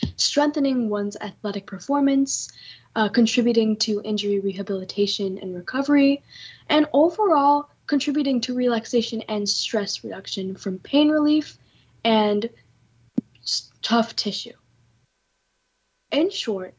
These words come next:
energy healing is an accessible and viable method of relieving pain and improving mental health on its own,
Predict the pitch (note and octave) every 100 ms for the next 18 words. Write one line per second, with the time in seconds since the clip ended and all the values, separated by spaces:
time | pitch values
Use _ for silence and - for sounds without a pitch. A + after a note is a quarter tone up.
0 | - B3 C#4+ C#4 C#4+ C4+ A#3+ A3 A3 A#3
1 | A3 A3 G3+ - - C4+ C#4 C#4 C4 B3+
2 | - - _ A#3 G#3+ G#3 G#3+ A3+ G3+ G3
3 | F#3+ G3 G3 G#3 G3+ F#3 G3 G3 G3 -
4 | B3+ C4 C4+ - - - A3 G3+ - A3+
5 | G#3+ G3+ A#3 C#4+ D#4+ A#3+ A3+ A3+ G3+ G3
6 | F#3+ G3+ F3 F#3